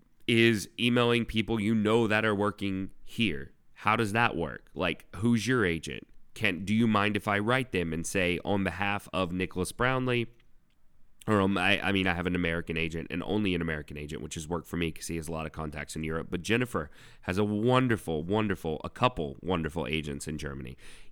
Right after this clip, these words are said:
Email her. Say, "Hey, Jen, I got this opportunity to come over to Germany. Do you mind if I try to set up some auditions with so-and-so and so-and-so and so-and-so?" Absolutely. Say my name. Here's his email. Here's her email.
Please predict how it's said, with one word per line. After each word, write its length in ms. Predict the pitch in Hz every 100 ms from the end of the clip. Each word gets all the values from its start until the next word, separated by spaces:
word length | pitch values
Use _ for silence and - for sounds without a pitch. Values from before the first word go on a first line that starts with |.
| -
Email 340 | 101 101 110
her. 300 | 117 143 67 - -
Say, 240 | - 101
"Hey, 360 | 95 120 73 - _ _ - _ _ _ _ _ - 107
Jen, 380 | 104 117 80 73 _ - - - -
I 100 | 90
got 160 | 90
this 160 | 92 90
opportunity 720 | 80 95 147 131 95 90 85 - - -
to 100 | 92
come 120 | 101
over 180 | 95 95
to 60 |
Germany. 460 | 98 139 127 120 113
Do 120 | 95
you 80 | 104
mind 220 | 98 95
if 120 | 87
I 160 | 85 82
try 220 | - 82
to 80 | 80
set 180 | - 80
up 120 | -
some 120 | 87
auditions 640 | 78 76 76 - 76 76 - _ _
with 260 | 80 80 73
so-and-so 500 | - - 78 78 80
and 100 | 78
so-and-so 280 | 80 78 76
and 80 | 73
so-and-so?" 440 | 73 71 - 60 - - -
Absolutely. 760 | 80 - 98 127 156 76 76 -
Say 240 | - 85 85
my 160 | 92
name. 320 | 98 95 78
Here's 240 | 76 87 80
his 180 | 85 85
email. 300 | 80 71 73
Here's 240 | 80 76
her 180 | 82 82
email. 400 | 78 73 65